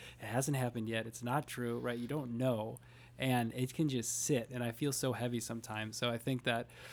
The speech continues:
the visualization that you brought up is, is, like, very helpful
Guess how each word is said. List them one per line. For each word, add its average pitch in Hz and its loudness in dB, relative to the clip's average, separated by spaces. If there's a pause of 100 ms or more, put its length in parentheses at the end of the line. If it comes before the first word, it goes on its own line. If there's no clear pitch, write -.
(300)
the 147 4
visualization 135 6
that 110 0
you 110 0
brought 113 0
up 110 -4 (200)
is, 127 -6
is, 123 -4
like, 123 0
very 139 4
helpful 117 -4